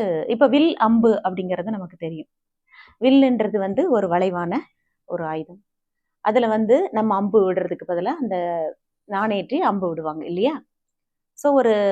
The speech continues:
ஒரு இலக்கை அடையணும், ஒரு இலக்கை நோக்கி குறி வச்சு விடுறது. So, இன்னைக்கு வந்து வில் வித்தை அப்படின்னு அந்த பசங்கள்லாம் வந்து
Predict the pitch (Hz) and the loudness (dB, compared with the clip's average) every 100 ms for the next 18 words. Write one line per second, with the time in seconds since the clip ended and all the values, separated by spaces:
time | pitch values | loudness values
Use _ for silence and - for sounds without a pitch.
0 | 196 226 208 208 208 202 180 185 175 170 | 2 2 4 2 2 0 2 0 -2 -6
1 | 160 _ _ _ - 185 175 190 190 185 | -8 _ _ _ -6 -4 -2 -2 -2 -4
2 | 180 190 311 349 226 202 170 - 392 - | -2 -4 -4 -2 0 0 -2 -6 -12 -10
3 | 165 160 - - _ _ _ - 302 285 | -10 -10 -12 -18 _ _ _ -4 2 4
4 | 285 285 269 262 262 254 254 254 208 214 | 4 4 4 2 2 2 2 2 2 -2
5 | 208 208 180 170 175 170 175 190 180 180 | -2 -4 -4 -6 -6 -8 -10 -8 -8 -8
6 | 180 160 | -10 -10